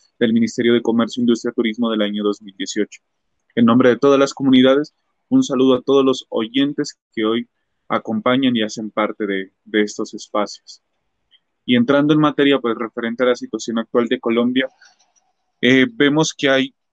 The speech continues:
una parálisis, por decirlo así, total de lo que es la oferta turística dentro de los territorios. Hay un panorama en el cual las personas tuvieron que dejar hacer, de hacer su actividad de turismo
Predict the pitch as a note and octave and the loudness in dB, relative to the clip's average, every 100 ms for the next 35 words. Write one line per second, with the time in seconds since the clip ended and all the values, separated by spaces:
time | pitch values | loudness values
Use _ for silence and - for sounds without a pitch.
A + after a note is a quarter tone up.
0 | _ _ _ _ _ C3+ C#3 D3 C#3+ C#3+ | _ _ _ _ _ -2 2 2 0 0
1 | C#3+ B2+ A#2+ A#2+ A#2+ - B2+ - B2 A2 | 0 0 2 0 -2 -8 -10 -6 -6 -4
2 | G#2+ A2 A2 B2 - A#2 A2 B2 B2+ B2+ | -6 -6 -8 -8 -4 -2 0 0 0 0
3 | B2+ A2 - G#2+ A2 A#2 A2 A#2 A2 A#2 | 0 -2 -4 -4 -4 -4 -4 -2 -2 -4
4 | A2+ A2 A2 - - G#2+ G#2+ A2+ G#2+ G2+ | -6 -6 -6 -4 0 2 0 2 0 0
5 | - G#2 G2+ - A2 G2 G2+ - - _ | -2 -6 -4 -2 -2 -2 -10 -12 -14 _
6 | _ _ _ _ _ _ _ G#2+ G#2+ G#2+ | _ _ _ _ _ _ _ -2 0 2
7 | A2+ A2+ A2+ G#2+ _ - A#2+ A#2+ C3 A#2 | 0 0 -2 -6 _ -6 -4 0 2 2
8 | A2+ A#2 A#2+ B2 B2 A2+ A2 G#2+ A#2 A#2 | 2 2 2 2 2 2 -2 -2 0 2
9 | B2 A#2+ _ _ _ _ - A#2+ A#2+ - | 2 -2 _ _ _ _ -4 -2 0 -2
10 | A#2 B2+ C3 - B2 C3 C3+ C#3+ B2+ A#2+ | -4 -2 -2 -4 -2 0 0 0 -4 -2
11 | C3 B2+ - C3 A#2+ B2+ A#2+ C3 B2 C#3 | -2 -2 0 -2 -2 -2 -2 0 -2 -2
12 | C#3 C3+ A#2+ A2+ A#2 C3 B2+ C3 C3+ C#3+ | -4 0 2 2 0 -2 0 -2 -2 -4
13 | D3+ | -4